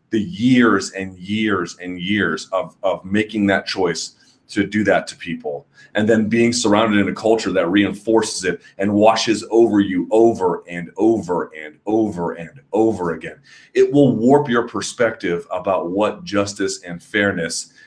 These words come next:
and giving someone a lesson looks like. So to me, people are all saying, "Well, he should have known better." I, I, who could argue with that?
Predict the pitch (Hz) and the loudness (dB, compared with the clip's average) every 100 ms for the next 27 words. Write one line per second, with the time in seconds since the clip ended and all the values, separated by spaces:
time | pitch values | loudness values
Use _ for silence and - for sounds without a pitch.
0 | - 98 98 104 104 110 101 92 85 101 | -6 -4 0 0 0 0 0 0 0 -2
1 | 101 92 80 82 95 - 78 62 - - | -2 -8 -8 -6 -6 -8 -10 -12 -14 -20
2 | _ _ _ _ _ _ _ - - 123 | _ _ _ _ _ _ _ -8 0 2
3 | 127 127 170 143 113 - - - - 143 | 6 6 8 8 6 2 -8 -12 0 2
4 | 135 120 113 123 117 113 110 110 117 120 | 6 6 6 4 2 4 4 4 2 -2
5 | 135 107 98 110 110 92 78 - 135 196 | -2 -2 -2 -2 -2 -2 -4 -4 -2 0
6 | - 160 - 160 208 240 240 277 247 120 | 0 -2 -2 -8 -2 2 4 2 2 0
7 | 98 87 71 | -2 -4 -6